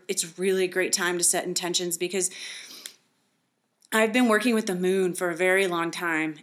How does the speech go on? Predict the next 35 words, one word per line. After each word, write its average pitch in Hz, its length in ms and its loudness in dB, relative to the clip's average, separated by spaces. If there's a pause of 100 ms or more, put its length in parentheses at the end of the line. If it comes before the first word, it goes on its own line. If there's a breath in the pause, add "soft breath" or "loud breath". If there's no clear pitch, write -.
and 170 640 -2 (240)
I 180 380 0
absolutely 180 1400 0 (280 loud breath)
know 180 680 0 (240 loud breath)
that 180 420 -2
my 185 360 2
intentions 180 680 -2
are 175 220 0
empowered 160 840 -2 (280 soft breath)
by 165 200 4
the 156 80 -6
cycle 156 400 0
of 151 100 -6
the 156 60 -6
moon. 156 260 -2
Like, 165 320 -2
there's 185 320 2
no 202 400 4
question 175 1040 2 (120)
about 160 360 0
it. 143 220 -2 (240 loud breath)
So, 185 520 4
um, 156 540 0
so - 140 2
yeah, 233 240 4
so 202 160 0
I'm 196 80 2
really 196 240 2
excited 165 500 0
to 156 400 0
share 170 380 2
that 156 240 -2
piece 165 240 -4
with 165 140 -10
you. 147 200 -6